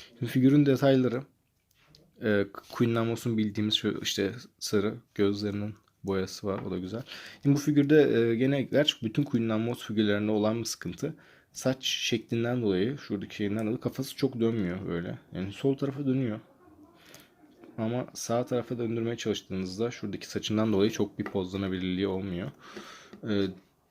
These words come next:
kılıcı klasik Queen Namos kılıcı. Ha, bir de tabii ki şunu da gösterelim. Burada işte silahın koyması için, e, bir yeri var. Ee,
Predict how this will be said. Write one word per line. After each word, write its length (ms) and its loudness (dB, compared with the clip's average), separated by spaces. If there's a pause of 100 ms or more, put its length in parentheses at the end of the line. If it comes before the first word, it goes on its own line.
(160)
kılıcı 320 2
klasik 360 -4
Queen 260 0
Namos 380 -2
kılıcı. 460 -4 (880)
Ha, 160 0
bir 40 4
de 80 2
tabii 260 2
ki 140 -2
şunu 220 -2
da 60 0
gösterelim. 500 -2
Burada 160 -6
işte 260 -2
silahın 540 0 (260)
koyması 500 0
için, 260 -6 (320)
e, 400 -6
bir 240 -12 (520)
yeri 200 2
var. 340 -6 (1600)
Ee, 300 0